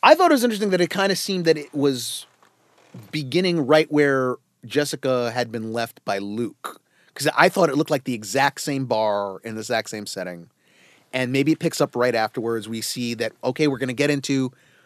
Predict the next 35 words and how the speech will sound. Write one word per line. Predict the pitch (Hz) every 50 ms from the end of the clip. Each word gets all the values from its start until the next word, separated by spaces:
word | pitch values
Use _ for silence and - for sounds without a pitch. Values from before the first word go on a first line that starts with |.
| _ _ _ _ _ _ _ _ _ -
the | 110 117 -
accident | 156 180 - - 185 175 185 175
that | 180 170
took | - 185 175 -
her | 170
parents' | 151 - 165 165 160 160 151 - -
life, | 156 151 147 147 139
how | - - 143 147
she | - - 160
got | 151 151 147 139
her | 143 135
powers. | - - 127 117 117 117 117 110 110 113 110 104 - - - _ _ _ _ _ - _ _ _ _ _ _ -
I | - 202
think | 262 294 285
it | 269
all | 277 254 240
looked, | 240 240 - - - -
I | 175 180
think | - 254 247
it | 226 208
all | 214 226 220 185
looked | 185 208 190 -
really | 170 196 202 202 196
good | 175 185 190 196 190 175 - -
i-, | 147 151 -
a-, | 143 139 131 135 143 - -
as | 147 143 139
a | 143
teaser | 131 - - 175 156 165
trailer, | 151 - 170 160 156 151 151 151
as | 139 131 123
a, | 139
you | 131 131
know, | 131 127 123
here. | 131 135 143 131